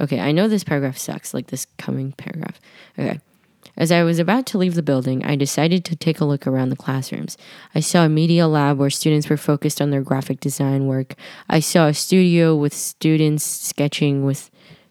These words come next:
yeah, I saw an art studio with students.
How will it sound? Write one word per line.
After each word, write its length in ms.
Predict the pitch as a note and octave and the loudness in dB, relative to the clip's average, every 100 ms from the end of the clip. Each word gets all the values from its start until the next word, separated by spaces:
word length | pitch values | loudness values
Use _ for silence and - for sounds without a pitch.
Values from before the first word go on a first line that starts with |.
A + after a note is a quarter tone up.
| _ _ | _ _
yeah, 260 | - C3+ - - - | -6 -4 -4 -8 -8
I 40 | D3 | -6
saw 260 | - E3 | 0 2
an 100 | D3+ | 2
art 240 | - D#3 - | 2 -2 -2
studio 340 | - C#3 C#3 | -2 0 0
with 200 | C#3 C#3 | 0 -4
students. 1040 | - - - - E3 D#3+ D#3+ D#3 - - | -6 -14 -16 -4 0 2 0 -2 -8 -10